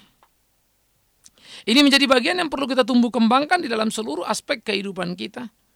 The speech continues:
Untuk kita bisa belajar mengerti apa yang menjadi kehendak Tuhan di dalam seluruh perjalanan kita.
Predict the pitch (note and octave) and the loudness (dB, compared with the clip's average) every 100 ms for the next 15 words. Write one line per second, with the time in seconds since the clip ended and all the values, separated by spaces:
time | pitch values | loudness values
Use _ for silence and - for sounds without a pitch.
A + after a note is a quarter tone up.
0 | _ _ - F#3 G3 A#3 A#3 A3+ A#3 B3 | _ _ -8 -6 0 2 2 2 4 4
1 | A#3 E4+ D#4+ C#4+ B3+ A#3 E4 C#4 B3+ A#3+ | 4 2 4 2 2 2 0 2 2 2
2 | G#3+ A3+ A3+ G#3+ G#3+ - E4 C#4+ G3+ D3+ | 0 -2 0 0 0 -4 -8 -6 -4 -6
3 | G#3+ A3 A3+ - G#3 G3+ G3 D#4+ - G3 | -6 -4 0 0 -2 -4 -6 -8 -8 -6
4 | E3 G3 A3+ B3 C4+ G#3 | -6 -6 -8 -8 -12 -16